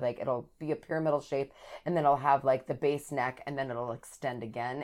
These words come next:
into, like, the city walls. So, and that's a really signature style for these that is worldwide. And when globally we have so many different cultures and races,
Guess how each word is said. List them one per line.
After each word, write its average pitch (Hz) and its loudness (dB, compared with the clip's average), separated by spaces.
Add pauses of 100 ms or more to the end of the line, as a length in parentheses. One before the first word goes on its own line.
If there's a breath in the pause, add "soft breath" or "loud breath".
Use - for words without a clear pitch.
into, 131 -6
like, 117 -4
the 117 -8
city 113 -8
walls. 82 -4 (380 loud breath)
So, 131 2 (220 loud breath)
and - 0
that's 156 2
a 147 -2
really 143 -2
signature 143 -6
style 143 6
for 127 -8
these 113 -6
that 120 4 (400)
is 170 2
worldwide. 147 4 (340 loud breath)
And 185 2 (140)
when 165 2
globally 165 0 (160)
we 147 -2 (120)
have 143 2
so 170 2
many 165 0
different 147 -4
cultures 180 2
and 131 -8
races, 156 0